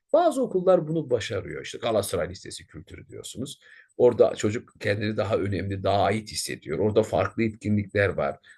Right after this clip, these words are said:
Orada onlar kökleşiyor sevgili arkadaşlar. Kültürel lider olmak kolay değil.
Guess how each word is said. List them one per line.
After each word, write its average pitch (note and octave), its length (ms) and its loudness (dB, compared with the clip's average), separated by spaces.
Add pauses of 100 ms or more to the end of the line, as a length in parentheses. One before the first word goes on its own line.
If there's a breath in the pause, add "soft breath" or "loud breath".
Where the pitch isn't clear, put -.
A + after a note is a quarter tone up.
(120)
Orada C#3+ 360 8
onlar A#2+ 500 4
kökleşiyor G2+ 680 2
sevgili E2 380 -2
arkadaşlar. D3+ 580 2 (280 loud breath)
Kültürel F#3+ 440 6
lider D#3 220 6
olmak D3 340 6
kolay C3+ 300 6
değil. G#3+ 240 -4